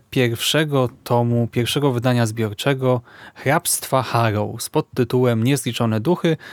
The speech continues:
który to komiks ukazał się na polskim rynku za sprawą wydawnictwa Mucha Comics. I może nim przejdziemy do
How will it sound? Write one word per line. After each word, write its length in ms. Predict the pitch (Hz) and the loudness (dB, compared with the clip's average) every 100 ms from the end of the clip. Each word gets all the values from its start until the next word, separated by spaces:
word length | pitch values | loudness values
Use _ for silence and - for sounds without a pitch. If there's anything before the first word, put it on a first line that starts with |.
| - - - - | -18 -20 -20 -16
który 320 | - - 202 175 | -6 0 0 2
to 120 | 151 | 0
komiks 340 | 160 156 139 | 0 0 -2
ukazał 340 | 135 139 135 120 | -2 -2 0 0
się 100 | 123 | 0
na 120 | 117 | 0
polskim 580 | - 135 147 - 123 117 | -2 -2 0 -2 0 0
rynku 560 | 113 135 139 - 120 | 0 0 -2 -4 -4
za 160 | 117 165 | 0 -2
sprawą 560 | - 123 135 127 127 | 0 0 0 0 -2
wydawnictwa 880 | 120 127 131 117 113 107 - - 113 | -2 0 0 0 -2 -4 -6 -2 0
Mucha 420 | 113 151 - 160 143 | 2 0 0 -2 0
Comics. 640 | - 104 98 - - - - _ _ _ _ _ - | -2 -2 -4 -6 -8 -8 -14 _ _ _ _ _ -10
I 320 | 170 190 185 | -2 0 0
może 480 | 180 226 226 202 180 | 0 2 2 2 0
nim 120 | 165 | 0
przejdziemy 600 | - 147 131 143 147 127 | 0 0 2 2 2 0
do 600 | 120 127 117 113 110 110 | 0 2 4 4 2 0